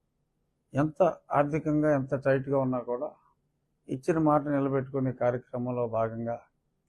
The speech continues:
మరి అన్నదానికన్నా ఎక్కువ క్యాంటీన్లు ఇప్పుడు ఇలా నాకు రెండు ఎక్స్ట్రా ఇచ్చినట్టు ఎక్కువ క్యాంటీన్లు కూడా ఇస్తున్నారు. ఇదంతా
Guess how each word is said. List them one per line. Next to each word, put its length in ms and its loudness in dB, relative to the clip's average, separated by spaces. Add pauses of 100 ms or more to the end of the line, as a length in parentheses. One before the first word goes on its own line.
(680)
మరి 220 2 (240)
అన్నదానికన్నా 640 6 (100)
ఎక్కువ 300 2
క్యాంటీన్లు 520 2 (280)
ఇప్పుడు 300 -4
ఇలా 120 0 (160)
నాకు 240 -2
రెండు 220 -4
ఎక్స్ట్రా 300 -10
ఇచ్చినట్టు 420 -18 (680)
ఎక్కువ 240 0 (100)
క్యాంటీన్లు 500 2
కూడా 160 2 (640)
ఇస్తున్నారు. 560 2 (800)
ఇదంతా 400 2